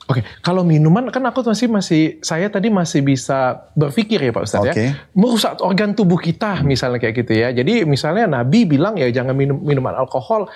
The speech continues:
Speaker 1: salah satunya menjaga tubuh kita sendiri kayak gitu ya. Tapi yang kalau riba ini kan nggak ada yang dirugikan,
Speaker 2: Tatanan
Speaker 1: bahkan kita sama-sama diuntungkan Pak Ustadz.
Speaker 2: Tatanan sosial, Dok.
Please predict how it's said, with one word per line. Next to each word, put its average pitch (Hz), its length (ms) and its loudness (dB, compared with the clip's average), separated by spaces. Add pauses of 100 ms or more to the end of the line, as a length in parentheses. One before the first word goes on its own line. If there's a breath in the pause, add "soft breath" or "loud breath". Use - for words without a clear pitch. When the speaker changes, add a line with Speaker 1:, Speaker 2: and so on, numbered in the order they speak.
(140 loud breath)
Speaker 1:
salah 123 240 -4
satunya 196 400 0 (160)
menjaga 120 560 0
tubuh 120 240 0
kita 123 160 0
sendiri 170 480 2
kayak 120 240 0
gitu 110 80 0
ya. 143 80 0 (240 loud breath)
Tapi 262 240 -2
yang 240 60 0
kalau 220 180 -2
riba 214 160 2
ini 247 80 0
kan 302 160 0
nggak 160 160 0
ada 147 80 2
yang 156 160 2
dirugikan, 165 960 0
Speaker 2:
Tatanan 233 80 2
Speaker 1:
bahkan 320 160 -2
kita 311 160 -2
sama-sama 262 480 -2
diuntungkan 254 640 0
Pak 101 80 -6
Ustadz. - 160 -6
Speaker 2:
Tatanan 85 400 -2
sosial, 85 400 -6
Dok. 73 160 -14